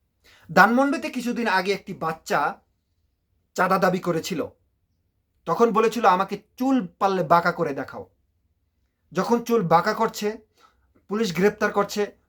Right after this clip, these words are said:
তখন বিএমপির পেজ থেকে একটা পোস্ট এসেছে কি, "এটা চাঁদা দাবি না, এটা সিটি কর্পোরেশনের চাঁদা।"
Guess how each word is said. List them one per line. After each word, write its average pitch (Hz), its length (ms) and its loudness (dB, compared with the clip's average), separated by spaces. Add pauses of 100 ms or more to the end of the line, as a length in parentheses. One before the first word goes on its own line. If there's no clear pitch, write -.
তখন 233 360 2
বিএমপির 240 720 -2 (320)
পেজ 262 220 0 (160)
থেকে 131 400 -4 (480)
একটা 160 200 -10
পোস্ট - 440 -4
এসেছে 170 520 -8 (200)
কি, 196 320 -10 (340)
"এটা 190 180 -6
চাঁদা 175 400 0
দাবি 139 260 -2
না, 101 120 -12 (640)
এটা 190 500 2 (400)
সিটি 196 480 -10
কর্পোরেশনের 190 880 -2 (840)
চাঁদা।" 107 300 -14